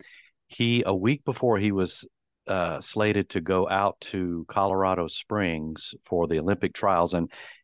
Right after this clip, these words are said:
uh, by his own admission, there, there was no sense that he was gonna make the team, but, uh, still it was an honor to,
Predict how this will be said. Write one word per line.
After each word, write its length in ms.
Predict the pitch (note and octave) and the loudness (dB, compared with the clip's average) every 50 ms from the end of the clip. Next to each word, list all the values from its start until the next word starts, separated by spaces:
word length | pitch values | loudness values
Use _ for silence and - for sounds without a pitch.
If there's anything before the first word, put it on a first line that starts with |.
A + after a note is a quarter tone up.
| _ - - | _ -6 -4
uh, 80 | - - - | -4 -4 -4
by 260 | A#2 A2+ A2 A#2 A#2 | -2 0 2 2 4
his 200 | A2 A2+ G#2 F#2 | 4 4 4 4
own 180 | A2 A2+ A#2 G#2 | 2 2 4 2
admission, 440 | F#2+ F2+ G#2 A2 G2 - G2 E2 E2 | 2 2 2 2 0 0 -2 -2 0
there, 180 | F2+ F#2+ F2 | 0 0 0
there 120 | E2 G2 F#2+ | 0 -2 -2
was 160 | F#2 F2+ - | -2 -2 -2
no 140 | G#2+ G#2+ G2 | -2 -2 -2
sense 320 | - - A2 G2 - - | -2 -2 -2 -4 -2 -2
that 100 | - E2 | -4 -2
he 140 | E2+ G2 F2+ | -2 -2 -2
was 140 | F2 E2+ - | -2 -2 -2
gonna 180 | F#2 E2 E2 | -2 -2 0
make 220 | E2 E2+ F2 - - | 0 0 0 0 -2
the 80 | E2 | -4
team, 460 | - - - B2 A#2 G2 E2+ D#2+ D#2 D#2 | -4 -2 0 2 2 2 2 0 0 0
but, 280 | E2+ F2 E2 E2 - | 2 2 2 2 2
uh, 140 | - E2 D#2 | 0 0 0
still 240 | D#2+ - - A2 F#2+ | 0 0 0 0 0
it 40 | E2+ | 0
was 120 | D#2+ - | -2 -4
an 80 | E2 D#2 | -4 -2
honor 400 | D2+ E2 F2 E2+ D#2 D2 D2+ D2 | 0 0 0 0 0 -2 -4 -6
to, 280 | - - E2 D2+ D2 | -4 -2 -2 -2 -2